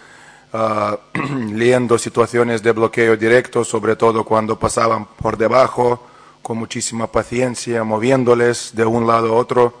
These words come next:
pues, y, y, y, y sobre todo también porque Nick ha estado muy bien. Cuando Nick Alaces está bien, es que el equipo funciona muchísimo mejor. <clears throat> En defensa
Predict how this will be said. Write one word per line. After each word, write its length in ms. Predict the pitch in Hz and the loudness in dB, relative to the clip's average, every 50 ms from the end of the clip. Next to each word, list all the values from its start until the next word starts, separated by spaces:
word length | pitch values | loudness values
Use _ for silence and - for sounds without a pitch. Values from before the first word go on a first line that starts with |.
| - - - - _ _ _ _ | -20 -20 -20 -20 _ _ _ _
pues, 440 | - - 110 110 110 101 - - 110 | -10 -6 -4 -4 -4 -6 -8 -8 -6
y, 40 | 113 | -6
y, 1120 | 113 110 110 110 107 107 107 107 113 113 113 110 107 107 107 107 104 101 110 107 107 110 117 | -4 -4 -4 -4 -4 -4 -4 -4 -6 -6 -4 -4 -4 -4 -4 -6 -6 -8 -8 -8 -8 -8 -8
y, 60 | 110 | -10
y 40 | 101 | -8
sobre 240 | - 117 107 107 - | -6 -6 -6 -4 -2
todo 200 | 117 113 113 - | -2 -2 -2 -2
también 400 | - 110 110 107 113 113 101 - _ _ _ _ | -2 -4 -4 -4 -4 -4 -6 -8 _ _ _ _
porque 340 | - - 110 101 - 113 110 | -8 -8 -8 -6 -6 -6 -6
Nick 240 | 107 117 120 - - | -4 -4 -6 -6 -6
ha 60 | 104 | -8
estado 400 | 101 95 - - 107 101 104 101 | -8 -8 -8 -8 -8 -8 -8 -10
muy 140 | 104 104 104 | -10 -12 -12
bien. 240 | 95 107 104 101 95 | -12 -12 -14 -16 -14
Cuando 280 | - 107 104 104 101 | -14 -14 -14 -12 -12
Nick 220 | 101 107 107 - 113 | -14 -14 -14 -12 -10
Alaces 380 | 107 110 110 107 - 113 - | -8 -8 -8 -8 -8 -14 -14
está 260 | 113 101 - 113 107 104 | -16 -14 -10 -10 -8 -8
bien, 280 | 107 113 117 117 113 | -8 -10 -10 -10 -12
es 120 | 107 - - | -14 -14 -14
que 80 | - | -14
el 80 | 104 95 | -14 -12
equipo 260 | - 110 98 - 120 | -14 -16 -16 -14 -16
funciona 480 | - - 110 101 - - 117 110 107 104 | -16 -16 -16 -16 -14 -12 -10 -10 -10 -10
muchísimo 480 | 104 104 - - 110 - - 104 104 | -12 -14 -14 -14 -14 -14 -14 -14 -14
mejor. 360 | 101 98 - - 110 104 - - _ _ _ _ _ _ _ _ _ _ _ _ _ _ _ _ _ | -14 -14 -10 -10 -10 -10 -10 -14 _ _ _ _ _ _ _ _ _ _ _ _ _ _ _ _ _
<clears throat> 960 | - 202 175 127 104 - - _ _ _ _ _ _ _ _ _ _ - - | -10 -8 -8 -8 -12 -16 -20 _ _ _ _ _ _ _ _ _ _ -14 -10
En 120 | 104 110 107 | -10 -8 -8
defensa 520 | 113 110 - 117 117 113 - - 113 - | -8 -6 -4 -6 -6 -4 -4 -4 -4 -4